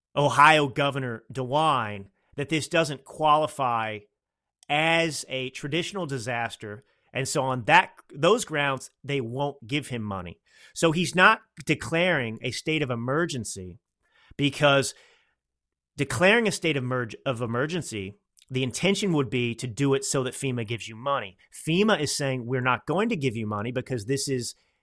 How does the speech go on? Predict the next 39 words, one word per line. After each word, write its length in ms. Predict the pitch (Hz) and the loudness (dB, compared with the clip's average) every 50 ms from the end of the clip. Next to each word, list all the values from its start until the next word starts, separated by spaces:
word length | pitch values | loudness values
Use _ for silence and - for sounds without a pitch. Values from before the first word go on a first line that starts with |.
| _ - | _ -2
a 100 | 127 127 | -2 0
non-traditional 1120 | 131 131 139 139 143 143 143 135 - - 131 113 135 135 - - 131 127 117 113 - - _ 123 | 2 2 4 4 4 4 4 2 -2 -4 -2 0 0 0 0 -2 -4 -4 -4 -4 -6 -10 _ -8
disaster." 840 | 117 120 104 107 135 156 180 202 214 - - - 104 95 92 - _ _ _ _ _ _ _ _ _ - | -6 -6 -2 0 2 4 4 4 2 0 -4 -6 -8 -8 -10 -12 _ _ _ _ _ _ _ _ _ -4
And 160 | 127 131 127 | -2 -2 0
so 220 | - 156 147 139 | 2 2 2 2
therefore, 720 | 120 104 143 165 214 233 - - 147 139 127 127 139 139 - _ _ _ _ | 4 4 4 4 4 4 2 0 0 0 2 0 -2 -4 -6 _ _ _ _
it 140 | - 127 127 | -4 -2 0
makes 280 | 139 151 156 151 - - | 2 0 0 0 -2 -2
no 160 | 143 131 123 | -2 -2 -2
sense 420 | 117 - - - 220 233 208 202 | -2 -2 -2 0 0 0 0 -2
for 180 | - - 156 143 | -2 -2 -2 0
DeWine 540 | 123 143 127 117 113 104 101 101 107 120 127 - _ _ | 0 0 -2 0 -2 -2 -2 -4 -4 -6 -10 -14 _ _
to 100 | - 131 | -16 -8
declare 440 | 120 143 135 - - - 185 190 190 | -6 -6 -6 -4 -4 -2 0 0 2
a 80 | 170 139 | 0 0
national, 540 | 123 123 120 120 113 - 120 113 107 104 - _ _ _ _ _ _ _ | 0 0 -2 -2 -2 -6 -8 -8 -8 -10 -12 _ _ _ _ _ _ _
a 60 | - 120 | -4 -4
state 240 | - - 165 151 139 | 0 2 2 2 2
of 80 | 127 | 2
emergency 520 | 123 117 117 117 117 104 113 110 - 113 107 | 0 -2 -2 -2 -2 -2 -4 -6 -6 -6 -6
in 80 | 104 | -6
the 60 | 104 | -6
state. 340 | 104 - - - 131 117 110 | -6 -6 -4 -4 -4 -2 -4
Does 100 | - 110 | -4 -2
that 160 | 139 160 151 | -2 -2 -2
make 180 | 156 160 156 - | -2 -4 -6 -4
sense? 440 | - - 139 139 139 - - - - _ - | -6 -4 -4 -4 -4 -6 -10 -14 -16 _ -6
I 80 | 123 | -4
know 140 | 139 147 143 | -2 0 0
that's 180 | 139 135 - - | 0 0 -2 -4
very 340 | 113 104 123 131 143 165 165 | -6 -4 -2 0 0 0 0
hard 400 | 123 131 131 131 131 135 135 131 | 2 4 4 6 4 4 0 -2
for 160 | - - 113 | -8 -12 -12
people 280 | - - 143 135 135 131 | -6 -6 -4 -2 0 -2
on 60 | 127 | -2
the 80 | 117 110 | 0 0
left 200 | 120 123 - - | -2 -2 -2 -2
to 80 | 131 | -4
understand. 720 | 117 117 120 143 - - - 113 104 101 101 107 113 - | -4 -2 -4 -4 -6 -6 -6 -4 -4 -4 -4 -6 -8 -10